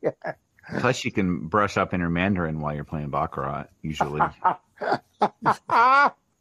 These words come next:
Speaker 2: <laughs> Sorry if that sounded racist.
Speaker 1: No.
Speaker 2: Okay, I'm not sorry. <laughs>
Speaker 1: Well, so those, those are my fun stories about what's happened on the, and, and I was actually gonna say those,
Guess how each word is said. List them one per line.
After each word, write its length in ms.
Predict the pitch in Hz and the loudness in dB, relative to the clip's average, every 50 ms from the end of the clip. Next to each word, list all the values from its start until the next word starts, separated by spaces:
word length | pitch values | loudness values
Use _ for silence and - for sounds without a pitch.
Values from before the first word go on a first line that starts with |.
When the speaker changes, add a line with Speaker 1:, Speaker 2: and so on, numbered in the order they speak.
| _ _ _ | _ _ _
Speaker 2:
<laughs> 920 | - - 330 156 151 151 151 147 147 - 160 135 - - _ - - - - | -4 0 0 2 2 2 0 0 0 0 0 0 0 -2 _ 2 2 2 2
Sorry 520 | - - 120 113 107 101 101 101 95 - - - - | 2 4 4 6 6 6 6 4 2 0 -6 -12 -10
if 100 | - - | -2 0
that 160 | 107 101 98 | 0 0 2
sounded 260 | - 107 101 92 87 | 2 2 2 2 0
racist. 560 | 87 87 87 87 - - 87 85 80 - - _ _ _ _ _ - 170 | 0 0 0 0 -2 -4 -6 -8 -8 -10 -16 _ _ _ _ _ -4 0
Speaker 1:
No. 380 | 151 135 135 131 127 123 113 120 127 | 2 2 4 4 2 2 0 -2 -6
Speaker 2:
Okay, 160 | 120 - 127 113 | -2 0 2 4
I'm 140 | 107 107 110 | 4 4 4
not 200 | 107 101 95 - | 4 2 2 2
sorry. 320 | 90 80 78 76 76 - _ | 0 -2 0 -2 -4 -8 _
<laughs> 60 | - 196 185 - - - - - - - - 117 - - 113 - - - 107 | -2 -2 -2 -2 -8 -18 -18 -16 -8 -4 -4 -4 -2 -2 -4 -4 -2 -4 -4
Speaker 1:
Well, 300 | 113 120 123 120 - - _ _ _ _ _ _ _ _ - - _ _ _ _ | -2 0 0 -2 -2 -6 _ _ _ _ _ _ _ _ -20 -20 _ _ _ _
so 160 | - - 151 135 | 0 2 4 6
those, 300 | 147 165 165 147 - - | 6 6 4 4 0 2
those 280 | 135 151 160 147 131 | 2 4 4 4 4
are 60 | 143 | 4
my 200 | 135 131 127 123 | 4 6 6 4
fun 280 | 117 - 123 117 113 110 | 4 4 2 0 0 0
stories 520 | 101 - 117 117 113 113 117 123 113 104 | -2 0 2 4 4 6 4 4 4 2
about 440 | 110 110 107 110 110 107 107 101 - _ _ _ _ _ - - - 202 - - - - | 2 4 4 6 6 4 4 2 -2 _ _ _ _ _ -20 -10 -8 -8 -8 -8 -8 -6
what's 360 | 151 - 147 135 127 117 - | 0 4 4 4 4 4 4
happened 440 | - 123 123 117 - - 117 110 107 | 2 4 4 4 2 2 0 2 4
on 220 | 117 113 117 113 110 | 4 4 4 2 -2
the, 220 | 110 113 110 104 - _ _ - - _ _ _ - | -4 -6 -6 -6 -10 _ _ -20 -20 _ _ _ -2
and, 280 | 139 123 120 117 117 _ _ - | -2 -2 -2 -6 -14 _ _ -8
and 140 | - 131 127 | -4 0 2
I 100 | 139 147 | 2 2
was 140 | 139 123 131 | 2 2 2
actually 300 | 147 147 139 - 147 131 | 2 2 0 -2 -8 -10
gonna 140 | 127 123 | -10 -12
say 260 | 117 - - 156 156 147 | -8 -2 0 0 0 0
those, 460 | 123 120 113 113 107 101 - - | -2 -4 -4 -6 -6 -10 -16 -20